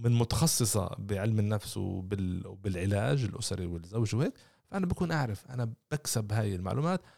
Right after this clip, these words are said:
بكون، يعني، باختصار، بعرف إيش بيطلع لي من هاي ال-، أنا بحط وقتي،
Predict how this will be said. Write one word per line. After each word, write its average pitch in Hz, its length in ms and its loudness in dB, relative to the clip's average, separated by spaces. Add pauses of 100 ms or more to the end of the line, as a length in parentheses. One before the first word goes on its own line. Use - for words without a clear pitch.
(140)
بكون، 156 280 2 (180)
يعني، 104 260 0
باختصار، 127 640 0 (380)
بعرف 131 260 2
إيش 104 120 -4
بيطلع 113 300 -2
لي 95 120 -2
من 87 160 -6
هاي 87 240 -2
ال-، 85 160 -4 (260)
أنا 127 100 8
بحط 123 340 4
وقتي، 156 400 2